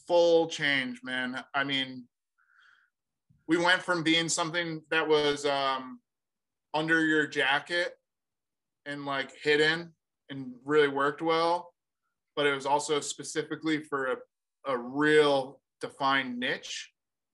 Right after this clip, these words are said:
to the Traveler's Trunk, which as soon as you take that thing off the suspenders, you know, they had the loop on the back, and they still, they still actually do. That's to, like,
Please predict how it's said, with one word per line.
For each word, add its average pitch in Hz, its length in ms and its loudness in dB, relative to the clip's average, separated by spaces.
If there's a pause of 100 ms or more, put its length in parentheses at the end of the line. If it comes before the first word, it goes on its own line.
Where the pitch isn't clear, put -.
(180)
to 139 440 0
the 127 100 -10
Traveler's 147 640 2
Trunk, 139 320 -6
which 135 220 -10
as 135 100 -12
soon 151 180 -8
as 131 120 -10
you 123 80 -16
take 139 260 -4
that 127 180 -4
thing 131 300 -10
off 135 260 0
the 139 140 -12
suspenders, 135 880 -8
you 143 80 -8
know, 143 160 0
they 143 140 0
had 180 240 0
the 143 100 -4
loop 165 240 0
on 135 160 -6
the - 60 -12
back, 135 340 -2 (380)
and 139 100 -10
they 135 80 -6
still, 151 420 0 (100)
they 143 120 -4
still 160 240 -2
actually 139 420 -2
do. 147 240 0
That's 139 340 2
to, 156 80 -2
like, 131 260 -4